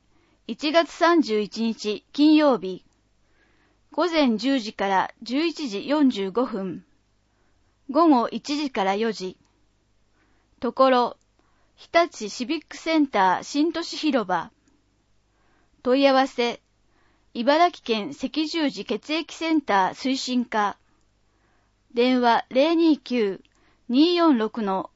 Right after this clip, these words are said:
五五七四。成分献血。時、第二、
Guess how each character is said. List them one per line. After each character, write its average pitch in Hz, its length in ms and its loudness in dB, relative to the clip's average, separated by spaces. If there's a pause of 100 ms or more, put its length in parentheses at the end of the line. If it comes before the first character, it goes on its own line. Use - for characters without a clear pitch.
五 277 260 2
五 320 220 2
七 214 280 0
四。 208 400 -4 (2000)
成 320 320 -2
分 349 280 0
献 339 220 2
血。 190 460 -6 (1160)
時、 247 500 -4 (760)
第 277 300 4
二、 277 260 2